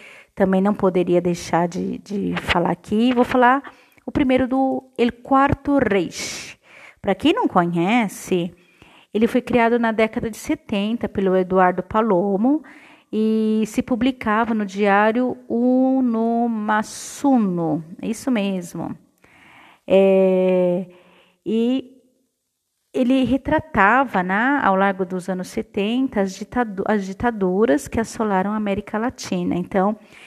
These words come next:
e tem um conteúdo muito político, muito ali, é, enfim, de classe, enfim, né? Muito, eu acho muito importante o Quarto Reich, até mesmo pra gente conhecer como foi as histórias, né, que aconteceram na nossa América Latina.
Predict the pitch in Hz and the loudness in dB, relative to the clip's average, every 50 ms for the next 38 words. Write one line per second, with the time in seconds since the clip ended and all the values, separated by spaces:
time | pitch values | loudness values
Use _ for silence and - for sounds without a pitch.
0 | - _ _ - 202 202 208 - 214 196 214 214 - 220 214 214 - 220 214 208 | -20 _ _ -10 -10 -8 -4 -4 -4 -4 -4 -6 -4 -6 -4 0 2 2 2 2
1 | 185 202 202 202 208 226 247 262 254 - - - 208 180 190 190 190 196 202 196 | 0 -4 -2 0 2 2 2 2 0 -4 -4 -2 0 2 2 2 2 -2 -4 -4
2 | - - - - 214 196 196 190 196 202 220 233 240 240 240 - 220 196 190 190 | -8 -12 -10 -8 -8 -6 -4 -2 0 2 2 2 2 0 -2 0 0 2 2 2
3 | 185 185 190 190 185 185 175 170 _ _ _ _ _ - _ _ _ - _ _ | 2 2 0 0 0 -2 -4 -6 _ _ _ _ _ -20 _ _ _ -20 _ _
4 | _ - 190 190 185 185 190 196 190 185 180 190 - - - - - - - - | _ -8 -4 -2 -2 0 0 -2 -2 -4 -6 -10 -14 -18 -20 -20 -18 -20 -20 -20
5 | _ _ _ _ _ - - 240 220 - - 180 170 170 208 - - - 180 - | _ _ _ _ _ -10 -6 -6 -6 -4 -4 -4 -2 -2 -4 -6 -2 -2 0 0
6 | - 185 202 214 196 196 196 - - - 226 208 - - - 160 165 156 180 175 | 2 2 4 4 2 2 0 -4 -6 -6 -6 -6 -4 -4 -4 -4 -4 -2 -2 -2
7 | 185 208 233 240 220 - - 208 214 214 - 247 247 240 226 220 202 190 190 208 | -2 0 -2 -2 -4 -6 -8 -6 -6 -4 -2 0 0 2 0 0 0 2 2 4
8 | 226 233 233 - - 226 220 233 247 254 262 277 254 269 262 254 - - 214 202 | 2 2 0 -2 -8 -6 -2 0 -2 0 -2 -2 0 0 0 0 0 -2 0 0
9 | 202 208 208 - - 202 - - 180 180 - - 196 185 196 180 180 190 214 226 | 0 -2 -2 -6 -10 -10 -4 -4 -4 -4 -4 -8 -8 -2 0 2 2 2 0 -2
10 | - - - 247 - - - - - - - - - 202 - 220 208 214 202 - | -4 -6 -8 -10 -10 -12 -20 -20 -20 -20 -16 -10 -10 -4 -2 0 0 0 -2 -4
11 | 233 - 240 226 214 226 214 - - - 233 220 220 226 - - - 208 190 - | -6 -2 -2 -2 0 -2 -4 -6 -4 -4 -2 -2 -2 -4 -6 -2 -2 -2 -2 0
12 | - 220 233 - - 226 208 208 208 208 233 233 - - - 170 180 196 165 - | -4 -4 -4 -4 -2 0 0 0 0 0 -4 -6 -4 0 0 0 2 0 -2 -4
13 | 143 165 - - - 175 185 220 285 294 - - - 170 175 - 170 170 - - | -6 -10 -10 -10 -6 -4 0 0 0 -2 -2 -6 -8 -8 -8 -8 -8 -10 -4 -4
14 | 175 180 180 180 180 180 180 185 185 - - 185 175 175 185 190 190 185 - - | -2 -2 -2 -4 -2 -2 -2 -4 -4 -2 -4 -4 -2 0 2 2 2 0 -2 0
15 | 175 170 180 - - - 190 175 170 - | 0 0 0 -2 -4 -4 -4 -2 -4 -6